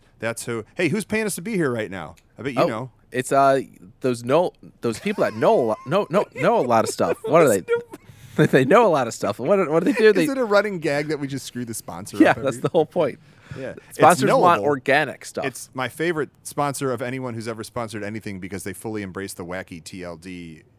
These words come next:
Speaker 1: internet address.
Speaker 2: Yes.
Speaker 1: Knowable dot F Y I is our sponsor for this season.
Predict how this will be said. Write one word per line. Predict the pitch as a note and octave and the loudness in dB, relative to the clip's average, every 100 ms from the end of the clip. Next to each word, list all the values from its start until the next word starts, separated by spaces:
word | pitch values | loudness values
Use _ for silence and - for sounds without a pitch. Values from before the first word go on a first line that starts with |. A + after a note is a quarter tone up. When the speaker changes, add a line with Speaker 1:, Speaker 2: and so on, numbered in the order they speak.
| _ | _
Speaker 1:
internet | F#2+ F#2 D#2+ - | -14 -12 -14 -14
address. | F2 E2 D2 - | -16 -12 -12 -12
Speaker 2:
Yes. | F#2+ - - | -12 -12 -12
Speaker 1:
Knowable | G2+ C3+ F3 A2 F#2+ | -4 -2 -2 -4 -6
dot | G2 G2 | -6 -8
F | G2+ G2 | -10 -10
Y | F2+ | -10
I | E2 G2+ D#2+ | -6 -8 -8
is | D#2 E2 | -14 -14
our | |
sponsor | D2+ - F2+ E2+ D#2+ | -16 -12 -12 -12 -14
for | - E2 | -14 -12
this | G2 | -10
season. | - D2+ D2 D#2 | -12 -14 -16 -20